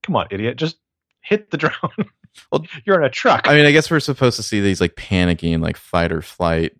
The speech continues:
Speaker 2: type thing, 'cause she's, like,
Speaker 1: Yeah.
Speaker 2: on the, like, somehow, like, on a speaker into his car being like, "Slow down, it's me, Mercer."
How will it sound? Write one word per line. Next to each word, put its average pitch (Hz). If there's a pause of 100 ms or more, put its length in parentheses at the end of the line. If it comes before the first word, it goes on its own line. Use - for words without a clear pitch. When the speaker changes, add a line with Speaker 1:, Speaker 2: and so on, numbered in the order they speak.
Speaker 2:
type 82
thing, 82
'cause 82
she's, 87
like, 87
Speaker 1:
Yeah. 101 (280)
Speaker 2:
on 101
the, 95
like, 90
somehow, 104
like, 87
on 85
a 82
speaker 82
into 80
his 78
car 82
being 80
like, 85
"Slow 110
down, 107
it's -
me, 110
Mercer." 95